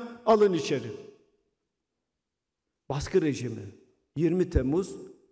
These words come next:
sivil darbesinin doğal sonuçları bunlar. Ama bunları aşacağız. Asla karamsar değiliz. Ne dedik? İnsanlık tarihi, adalet mücadeleleri tarihidir.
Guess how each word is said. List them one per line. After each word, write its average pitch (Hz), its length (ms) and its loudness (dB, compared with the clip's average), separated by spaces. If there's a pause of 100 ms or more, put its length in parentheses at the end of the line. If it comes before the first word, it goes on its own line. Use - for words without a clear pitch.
(240)
sivil 156 360 0
darbesinin 139 800 -2
doğal 139 200 0
sonuçları 120 600 -8
bunlar. 107 260 -20 (560)
Ama 175 220 4
bunları 165 280 4
aşacağız. 135 680 -4 (580)
Asla 220 420 6
karamsar 180 600 4
değiliz. 127 420 -4 (640)
Ne 190 140 6
dedik? 208 380 6 (420)
İnsanlık 185 640 4
tarihi, 165 540 2
adalet 156 540 0
mücadeleleri 131 680 0
tarihidir. 131 520 -4